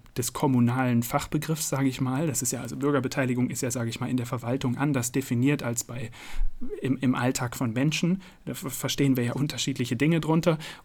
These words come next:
Und hier meine ich das so, wie jeder das versteht. Ähm, also wie können wir Bürger an dem ganzen Prozess beteiligen? Wie können so viele wie möglich mitmachen? Ähm, wie kann man das Thema parallel in den ganzen,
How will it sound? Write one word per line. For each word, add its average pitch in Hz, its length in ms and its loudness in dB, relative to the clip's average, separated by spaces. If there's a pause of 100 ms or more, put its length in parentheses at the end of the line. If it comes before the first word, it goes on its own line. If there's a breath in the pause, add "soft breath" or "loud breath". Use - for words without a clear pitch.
Und 131 260 0 (120)
hier 156 260 4
meine 135 240 4
ich 135 140 0
das 131 180 -2
so, 120 260 0
wie 120 340 2
jeder 123 360 2
das 117 160 -6
versteht. - 480 -8 (240)
Ähm, 113 240 -2
also 123 380 -2 (160)
wie 147 180 -2
können 131 240 2
wir 120 80 2
Bürger 127 380 -2
an 135 180 0
dem 127 160 0
ganzen 131 320 -4
Prozess 120 400 -4
beteiligen? 120 520 -2
Wie 113 60 -8
können 127 220 -2
so 120 120 -4
viele 135 340 0
wie 123 80 2
möglich 127 400 0
mitmachen? 120 520 -2 (540 loud breath)
Ähm, 110 520 -2 (680)
wie 127 240 0
kann 131 220 0
man 120 400 4
das - 300 -2
Thema 147 340 2
parallel 127 800 2 (480 loud breath)
in 127 240 4
den 123 180 4
ganzen, 131 600 0